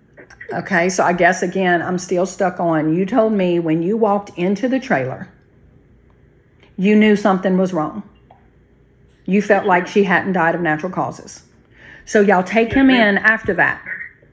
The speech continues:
Speaker 1: and you don't
Speaker 2: Yes, ma'am.
Speaker 1: try to look at any of his body to s-, just see? I guess that's what I'm saying. I don't, if you knew then immediately that something had happened that wasn't natural causes,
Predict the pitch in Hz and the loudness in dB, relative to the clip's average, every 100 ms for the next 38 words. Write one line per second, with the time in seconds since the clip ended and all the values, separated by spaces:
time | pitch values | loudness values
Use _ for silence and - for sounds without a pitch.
0 | _ _ _ _ _ _ _ _ - 196 | _ _ _ _ _ _ _ _ 0 2
1 | 196 196 208 202 190 - - - 190 185 | 4 2 4 4 2 -4 -8 0 2 2
2 | 185 202 190 180 180 185 196 202 165 190 | 2 2 2 2 -2 -2 -2 0 -2 0
3 | 196 185 190 180 165 175 226 285 - 185 | 0 0 -2 -2 0 0 0 -4 -4 -8
4 | - 190 185 - 190 269 - _ _ _ | -4 -6 -4 -4 -2 -4 -8 _ _ _
5 | _ _ _ _ _ _ _ 202 202 233 | _ _ _ _ _ _ _ 0 2 2
6 | 233 220 233 202 214 220 196 202 208 - | 2 0 0 -2 0 2 2 2 -4 -12
7 | - _ - 240 226 226 220 220 233 262 | -20 _ -4 -2 0 2 2 4 2 2
8 | 254 208 175 190 - 220 226 220 180 - | 0 0 -2 -6 -2 2 2 2 0 -4
9 | 160 175 _ _ _ _ _ _ _ _ | -14 -18 _ _ _ _ _ _ _ _
10 | _ _ _ _ _ _ - 220 202 - | _ _ _ _ _ _ -2 0 0 0
11 | 202 240 220 226 202 185 208 220 196 185 | 0 2 0 0 0 0 -2 -12 -6 -2
12 | 185 214 214 214 226 220 214 214 202 190 | -2 2 2 2 0 -2 -2 -4 -2 -4
13 | 180 - | -4 -10